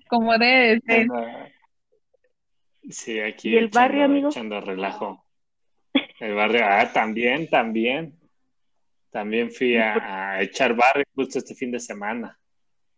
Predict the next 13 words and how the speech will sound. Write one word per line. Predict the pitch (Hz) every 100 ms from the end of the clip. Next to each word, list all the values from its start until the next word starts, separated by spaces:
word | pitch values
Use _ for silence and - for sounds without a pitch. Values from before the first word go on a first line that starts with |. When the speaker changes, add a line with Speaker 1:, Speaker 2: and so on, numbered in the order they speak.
| _ _ _ -
Speaker 3:
Oh, | 202 233 262 226
muy | 233
bien, | 214 262 254 214
porque | - 202 220
vamos | 269 330
a | 247
necesitar | 202 196 208 196 - 262 381 - 208
de | 208 233 262 285 -
estos | 226 - 277 -
conocimientos | 214 196 - 208 208 214 233 269 269
del | 226 175
mero | 202 208 220 202
barrio. | 214 240 277